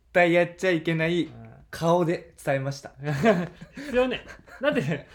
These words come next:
Speaker 2: このラジオの収録終わっ-、なんていうの？この壁って。なんていうっけ？
Speaker 1: アクリルボードじゃないけど。
Speaker 2: あ、そう、アクリル。
Speaker 1: うん。
Speaker 2: アクリル板をつけたとしてもさ、収録終わった後普通に隣で喋るもんね。
Speaker 1: そ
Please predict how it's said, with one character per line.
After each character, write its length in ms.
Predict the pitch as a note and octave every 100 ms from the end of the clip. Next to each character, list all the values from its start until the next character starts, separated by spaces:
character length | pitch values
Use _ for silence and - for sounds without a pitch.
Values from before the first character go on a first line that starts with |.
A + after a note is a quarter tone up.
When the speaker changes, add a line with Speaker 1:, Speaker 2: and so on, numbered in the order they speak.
| F#3 B3 G3
Speaker 2:
こ 80 | C4
の 100 | D4
ラ 80 | D#4
ジ 80 |
オ 60 | B3+
の 80 | E3
収 240 | - G3
録 260 | G3 F#3+ G3
終 640 | F#3+ F#3 F3+ E3+ D#3+ F3
わ 60 | E3+
っ-、 20 | D#3+
な 120 | G#3+
ん 60 | A#3
て 60 |
い 40 | A2
う 20 |
の？ 80 | G2+
こ 80 | A2+
の 60 |
壁 220 | - G#2+
っ 20 | G2+
て。 240 | - - C3+ D#3+
な 80 |
ん 20 | F3+
て 120 | A#2+
い 80 | -
う 20 |
っ 40 |
け？ 120 | _ - - _ B2+
Speaker 1:
ア 100 | A#2+
ク 100 | B2
リ 80 |
ル 80 | A2+
ボ 160 | A2+ A2
ー 40 |
ド 120 | C#3+
じ 80 | C#3+ D3
ゃ 20 |
な 60 |
い 40 | C3
け 60 |
ど。 60 | C#3+
Speaker 2:
あ、 0 |
そ 0 |
う、 0 |
ア 0 |
ク 60 | D3
リ 60 |
ル。 200 | C#3+ C3+ -
Speaker 1:
う 40 |
ん。 40 |
Speaker 2:
ア 40 | B2+
ク 120 | D3
リ 120 | E3+
ル 80 | F3
板 160 | F3+ F3
を 260 | F3 E3+ -
つ 100 | -
け 160 | A#3
た 220 | - - A#2+
と 120 | G#2
し 60 |
て 80 | -
も 120 | B2
さ、 120 | G2+ G2
収 260 | - B3
録 240 | C4 C4 A#3+
終 60 |
わ 80 | A#3
っ 80 | A#3
た 100 | A#3+
後 160 | A#3
普 120 | A2 _
通 160 | E3+
に 100 | F3
隣 300 | E3+ D#3 D#3
で 60 | E3
喋 220 | D3+ D3+
る 60 | G#2
も 80 |
ん 40 | -
ね。 120 | A#2+
Speaker 1:
そ 300 | - B2+